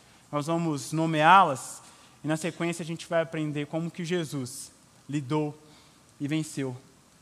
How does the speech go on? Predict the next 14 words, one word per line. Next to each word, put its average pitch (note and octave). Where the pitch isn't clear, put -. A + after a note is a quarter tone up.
essas C3
tentações. B2
Primeira C4
delas, F3+
crise B3
de D3
identidade. C3
Quem E4+
Jesus F3+
era C#3+
para C3+
Deus? A#2
Eu F#3
imagino G#3+